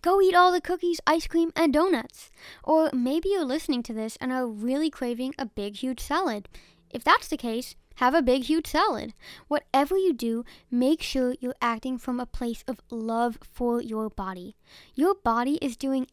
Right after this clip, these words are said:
everything it can to keep you alive, so don't you think the least you can do is to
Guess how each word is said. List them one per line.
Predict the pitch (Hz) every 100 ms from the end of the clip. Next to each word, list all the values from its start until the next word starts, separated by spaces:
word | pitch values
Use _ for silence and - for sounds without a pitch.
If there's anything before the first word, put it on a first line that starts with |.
| _
everything | 269 339 381 359 269 254
it | -
can | - 294 269
to | 247
keep | 269 247
you | 254
alive, | 233 226 311 233 208
so | - 254 254 - - -
don't | 262
you | 359
think | 415 508
the | 247 220
least | 214 220 339 -
you | 381
can | 381
do | 330 359
is | 311 262
to | -